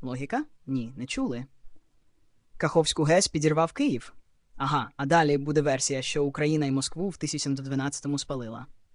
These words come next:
А тепер головне питання. Якщо Росія не атакує лікарні,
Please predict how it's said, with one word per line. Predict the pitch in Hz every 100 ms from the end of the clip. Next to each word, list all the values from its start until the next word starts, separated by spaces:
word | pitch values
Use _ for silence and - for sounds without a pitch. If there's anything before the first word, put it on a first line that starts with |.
| - - -
А | 143
тепер | - - 185 247
головне | 165 139 143
питання. | 139 151 226 202 123 - - _ - - - - - - - - - - _ -
Якщо | 135 123 - 175 160
Росія | 156 - 170 151
не | 147
атакує | 139 139 147 135
лікарні, | 131 208 285 226 117